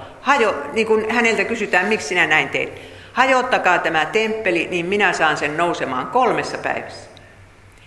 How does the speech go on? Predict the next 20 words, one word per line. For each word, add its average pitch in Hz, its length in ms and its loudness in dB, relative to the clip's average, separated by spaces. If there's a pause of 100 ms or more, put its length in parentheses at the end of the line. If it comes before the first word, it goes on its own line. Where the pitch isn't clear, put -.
(160)
Silloin 233 360 2
juutalaiset 175 500 2
sanoivat, 139 720 -2
"Tätä 233 300 2
temppeliä 214 540 2
on 165 100 0
rakennettu 165 500 -2
neljäkymmentäkuusi 160 1040 -4
vuotta, 135 380 -4 (380)
sinäkö 180 400 0
pystyttäisit 147 720 -4
sen 131 180 -10
kolmessa 127 420 -6
päivässä?" - 480 -14 (1900)
Sitä 160 240 0
rakennettiin 156 560 -2
vielä 143 140 -4
tämän 156 360 2
jälkeenkin, 175 600 2
että 143 200 -2